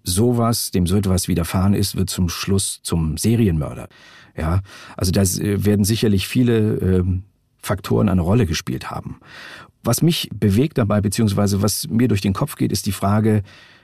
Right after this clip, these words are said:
der Fall liegt ja ungefähr hundert Jahre zurück. Würde so etwas denn heute eigentlich genauso noch passieren, dass es unbemerkt von der Öffentlichkeit,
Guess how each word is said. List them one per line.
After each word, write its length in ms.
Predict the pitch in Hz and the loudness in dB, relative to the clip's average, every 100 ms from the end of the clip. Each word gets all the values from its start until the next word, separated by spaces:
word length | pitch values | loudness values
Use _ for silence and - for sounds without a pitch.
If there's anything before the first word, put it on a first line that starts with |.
| _ - | _ -4
der 80 | 95 | -2
Fall 280 | 113 123 - | 0 0 0
liegt 260 | 107 107 - | -2 -2 0
ja 160 | 101 95 | 0 0
ungefähr 360 | 113 104 101 98 | 0 2 2 2
hundert 260 | 120 95 | 2 2
Jahre 220 | 95 87 | 2 0
zurück. 420 | 82 101 123 151 - | 0 0 0 0 -2
Würde 320 | 104 135 127 | 0 2 2
so 260 | 98 127 185 | 2 0 0
etwas 360 | 151 135 127 | -2 -2 -2
denn 240 | - 110 98 | 0 0 2
heute 340 | 139 - - | 0 0 -2
eigentlich 460 | 107 107 101 95 - | 0 0 0 0 0
genauso 360 | 90 98 110 | 0 2 2
noch 160 | 80 - | 0 -2
passieren, 360 | - - 71 | -8 -6 -6
dass 160 | 76 - | -6 -4
es 180 | 92 - | -6 -6
unbemerkt 540 | - 147 120 104 98 | -2 0 2 2 0
von 120 | - | 0
der 100 | 90 | 0
Öffentlichkeit, 680 | 87 107 107 101 - 92 90 | 0 -2 -2 -4 0 0 -2